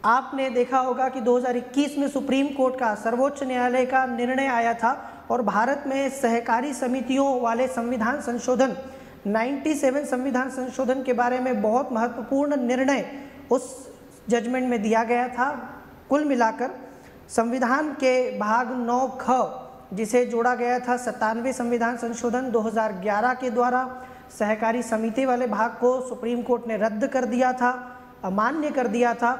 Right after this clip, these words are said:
तो उस पर भी बात करेंगे। और उसके बाद अगला चैप्टर जो है हमारा,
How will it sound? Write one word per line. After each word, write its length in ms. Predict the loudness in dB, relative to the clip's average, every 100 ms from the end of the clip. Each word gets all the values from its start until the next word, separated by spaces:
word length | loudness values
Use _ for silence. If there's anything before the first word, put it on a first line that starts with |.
| -6 -14 -6
तो 60 | -2
उस 200 | -2 2
पर 140 | 0
भी 140 | 2 2
बात 260 | 2 0 -2
करेंगे। 300 | 0 2 0
और 120 | 0
उसके 220 | -2 0
बाद 260 | 2 0 0
अगला 260 | -2 2 0
चैप्टर 380 | 0 -2 0 0
जो 140 | 4
है 120 | 4
हमारा, 380 | 4 2 2 2